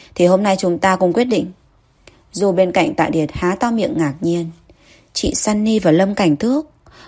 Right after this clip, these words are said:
phó chủ tịch I R là người quen à? Cùng nhau làm bạn ở bãi biển Venice. Chết tiệt, điều này quá là điên rồ phải không? Lâm Cảnh Thước luôn là nỗi ám ảnh trong giới thời trang. Chưa bao giờ tiết kiệm lời khen khi thấy đồ đẹp,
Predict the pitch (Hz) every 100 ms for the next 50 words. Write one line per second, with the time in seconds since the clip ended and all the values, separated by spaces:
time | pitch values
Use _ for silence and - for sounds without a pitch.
0 | - 226 220 262 220 170 - 226 233 180
1 | 170 170 165 240 240 170 156 _ _ _
2 | _ _ _ - 185 156 180 196 202 165
3 | 156 175 - 147 - 269 240 156 208 220
4 | 220 226 240 - _ _ _ _ _ -
5 | - 214 - 175 160 - _ - _ _
6 | _ - 185 165 156 156 160 196 254 208
7 | 208 202 170 - 196 202 - _ _ _
8 | _ _ _ - 202 185 180 143 139 247
9 | 254 202 156 160 - 180 - 196 151 190
10 | 175 180 214 160 185 185 190 - _ _
11 | - - _ - 277 240 240 190 165 285
12 | 285 254 180 175 165 247 240 247 220 233
13 | 185 160 156